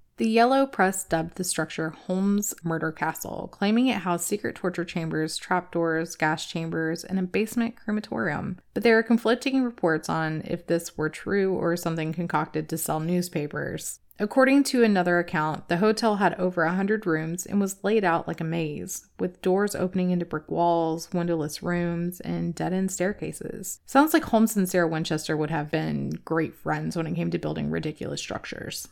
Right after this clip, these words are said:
We may have more about her later. Yes, I'm winking again. Anyway, in reality, the hotel floor was average in size and unremarkable.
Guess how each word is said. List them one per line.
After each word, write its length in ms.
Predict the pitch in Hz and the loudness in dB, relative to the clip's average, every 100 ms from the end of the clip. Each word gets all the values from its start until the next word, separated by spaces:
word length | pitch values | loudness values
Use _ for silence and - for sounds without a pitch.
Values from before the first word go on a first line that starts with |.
| - | -2
We 240 | 202 202 | 4 6
may 320 | 185 170 160 147 | 6 4 2 -2
have 320 | 151 - - | -4 -6 -8
more 300 | 170 170 160 | -4 -2 -2
about 240 | 156 156 143 | -2 -4 -8
her 140 | - | -10
later. 420 | - - - - - | -12 -14 -14 -14 -6
Yes, 600 | 180 147 143 - - - - | -4 -4 -6 -14 -16 -16 -8
I'm 220 | 160 156 156 | -2 0 0
winking 420 | 151 - 151 151 | -2 -4 -8 -6
again. 440 | 147 147 151 160 - | -6 -6 -6 -8 6
Anyway, 420 | 240 190 156 151 - | 8 8 6 0 2
in 180 | 285 311 | 6 8
reality, 580 | 254 175 170 165 185 226 | 8 8 6 4 2 0
the 180 | - | 2
hotel 340 | 226 269 269 254 | 6 6 6 2
floor 300 | 247 240 233 | 2 2 4
was 180 | 226 214 | 2 4
average 400 | 185 190 214 240 | 4 4 2 2
in 160 | 233 | 2
size 320 | - 160 180 | 4 4 4
and 120 | 190 180 | 0 0
unremarkable. 840 | 185 180 165 180 175 185 - | 0 0 0 -2 -4 -4 -2